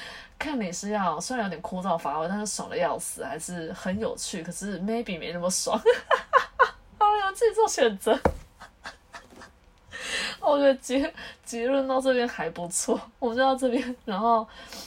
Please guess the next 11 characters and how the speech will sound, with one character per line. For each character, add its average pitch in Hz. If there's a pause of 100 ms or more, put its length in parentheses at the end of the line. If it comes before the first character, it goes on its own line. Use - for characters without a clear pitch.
(500)
不 269
管 220
你 190
是 240
大 233
叔 -
还 180
是 202
鲜 185
肉， 160
都， 175